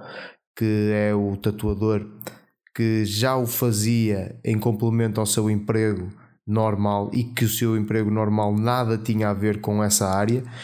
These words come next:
e foi fazendo aquilo como um extra até que chegou a uma altura em que, eh, se apercebeu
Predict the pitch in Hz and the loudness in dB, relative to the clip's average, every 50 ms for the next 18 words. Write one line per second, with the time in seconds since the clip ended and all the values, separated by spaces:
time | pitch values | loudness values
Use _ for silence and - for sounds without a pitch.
0 | - - - _ - 123 117 - - 139 143 143 139 135 - - 135 123 131 143 | -16 -18 -8 _ 0 0 0 0 0 0 0 0 -2 -2 -2 -2 0 0 0 0
1 | 139 127 135 131 123 131 139 131 123 120 127 - 139 135 131 131 135 131 135 139 | 0 0 -2 -2 -2 0 -2 -2 -2 -2 -2 -2 0 0 2 0 0 2 2 0
2 | 147 143 - - - 160 160 - - 135 - - 139 135 - - - - 135 135 | 0 -2 -4 -4 -4 -4 -4 -2 -4 -2 0 0 -2 0 -2 -4 -2 0 0 0
3 | 135 135 131 127 127 143 143 143 143 147 143 139 143 - 143 143 147 151 151 - | 2 0 0 -2 0 0 0 0 2 0 0 -2 -2 -2 0 0 0 0 -2 -6
4 | - - - - - - _ _ - 117 120 117 120 120 117 113 110 - - - | -12 -20 -20 -20 -20 -20 _ _ -4 0 0 2 2 2 2 2 2 2 2 2
5 | 151 139 117 - - - - 117 120 123 123 127 131 | 2 0 0 0 -2 -2 0 0 2 2 2 0 -2